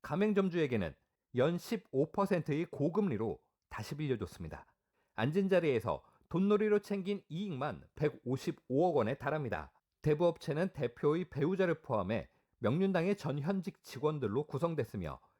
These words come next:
일부 업체를 제외하고는 명륜당 대표가 백 퍼센트 지분을 가지고 있었습니다. 명륜당이 직접 대부업 등록을 하지 않고 자회사를 이용해 자금 대여 관련 이익을 취하는 등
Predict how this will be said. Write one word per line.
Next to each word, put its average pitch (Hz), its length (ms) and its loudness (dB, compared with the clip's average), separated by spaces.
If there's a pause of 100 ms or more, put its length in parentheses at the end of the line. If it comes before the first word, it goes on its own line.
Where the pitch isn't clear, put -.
(120)
일부 143 240 2
업체를 131 360 0
제외하고는 107 640 -4 (220)
명륜당 190 540 0
대표가 131 540 -2 (240)
백 - 220 -6
퍼센트 175 500 -2
지분을 170 420 -4
가지고 127 280 -2
있었습니다. 80 600 -8 (1160)
명륜당이 165 560 0
직접 208 340 -4
대부업 190 420 2
등록을 175 440 -2
하지 180 180 -4
않고 107 540 -4 (180)
자회사를 165 520 0
이용해 117 520 -2 (240)
자금 175 360 0
대여 185 200 4
관련 185 380 2
이익을 202 380 2
취하는 180 420 -2
등 127 200 2